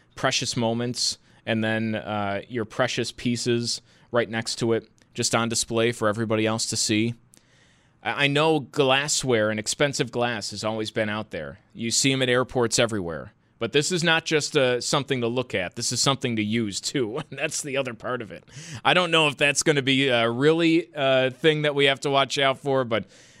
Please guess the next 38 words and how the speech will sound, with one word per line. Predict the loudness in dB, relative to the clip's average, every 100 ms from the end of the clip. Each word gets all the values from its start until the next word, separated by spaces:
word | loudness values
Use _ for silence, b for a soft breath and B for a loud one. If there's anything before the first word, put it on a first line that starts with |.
| B
it | 0
is | 0 2
the | 4
article | 6 4 0 -4
in | -2
Bloomberg | -2 -2 -2 -4
today. | -4 -2 -2
I, | -4
but, | -2 -4 -4 -4
hey, | -4 -4 -6 -2
there's, | 0 0 -6 b b _ _
you're | -14 -8 -4
talking | -2 -2 0
about | -2 0
saving | 0 2 2 0 2
retail. | 2 2 -2 -2 -6 -8
I | -6
know | 0 0
Joe | 2 2
Beamer | 2 0 0 -2
likes | -4 -6
this. | -8 -6
You'll | -2
hear | 0 -2
from | -2
him | -2 -4
in |
a | -8
couple | -8 -8 -8
minutes. | -8 -8 -8 -10 b b b b b _
There's | -2 2
a, | 0 -2 b b b b -2
from | 0 0
triple | 0 0 0
B | 0 0
to | 0
quadruple | -2 -4 -2 0 0 0
B. | -6 -12 -14